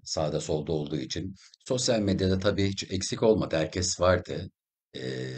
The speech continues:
bu arada şu anda uzun süre sonra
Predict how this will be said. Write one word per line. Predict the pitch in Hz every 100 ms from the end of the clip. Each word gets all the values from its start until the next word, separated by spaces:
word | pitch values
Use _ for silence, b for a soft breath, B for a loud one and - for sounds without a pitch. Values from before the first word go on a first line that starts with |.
| 65
bu | 73
arada | 76 76 78 78
şu | - -
anda | 73 71 78 78 _ _ _ -
uzun | 92 101
süre | 95 87 85
sonra | 87 78 78